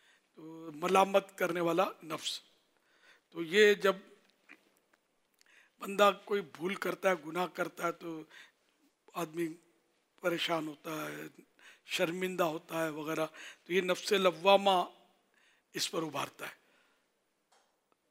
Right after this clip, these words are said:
اور ایک ہوتا ہے نفس مطمئنہ، مطمئن نفس،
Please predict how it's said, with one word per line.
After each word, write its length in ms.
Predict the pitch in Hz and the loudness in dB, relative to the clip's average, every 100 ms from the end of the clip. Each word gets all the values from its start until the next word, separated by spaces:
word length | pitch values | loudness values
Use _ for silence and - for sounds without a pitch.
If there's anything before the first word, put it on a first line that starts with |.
| _ | _
اور 140 | - 147 | -8 0
ایک 200 | 190 170 | 0 0
ہوتا 200 | 170 185 | -2 -2
ہے 40 | |
نفس 320 | 160 156 - | -2 -6 -6
مطمئنہ، 920 | 175 156 160 170 160 165 156 165 165 - _ _ _ _ _ _ _ _ _ _ _ 151 _ 208 | -4 -6 -10 -8 -6 -6 -8 -10 -12 -12 _ _ _ _ _ _ _ _ _ _ _ -20 _ -12
مطمئن 500 | 196 - 190 180 156 | -10 -8 -6 -4 -4
نفس، 420 | 135 - - | -10 -14 -16